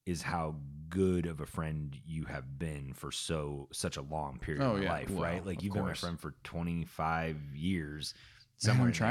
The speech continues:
Speaker 1: there.
Speaker 2: to even remember. It was, like, ninety-seven, ninety-eight.
Speaker 1: Okay, so not quite twenty-five years, but
Speaker 2: Ninety-eight?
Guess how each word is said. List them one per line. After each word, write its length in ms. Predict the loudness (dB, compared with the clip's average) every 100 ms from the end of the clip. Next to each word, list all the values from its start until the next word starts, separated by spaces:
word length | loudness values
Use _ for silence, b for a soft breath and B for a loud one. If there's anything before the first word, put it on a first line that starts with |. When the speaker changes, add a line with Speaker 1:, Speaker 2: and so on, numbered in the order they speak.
| 6
Speaker 1:
there. 20 |
Speaker 2:
to 40 | 4
even 80 | 4
remember. 420 | 4 4 4 4
It 180 | 4 2
was, 200 | 2 2
like, 180 | 4 4
ninety-seven, 840 | 4 6 6 6 4 4 2 4 4
ninety-eight. 640 | 4 4 4 2 2 -4 -8
Speaker 1:
Okay, 160 | -4 -4
so 140 | -2
not 160 | -4 -4
quite 140 | -6 -4
twenty-five 360 | -4 -4 -6
years, 120 | -4
but 140 | 0 4
Speaker 2:
Ninety-eight? 320 | 4 4 -2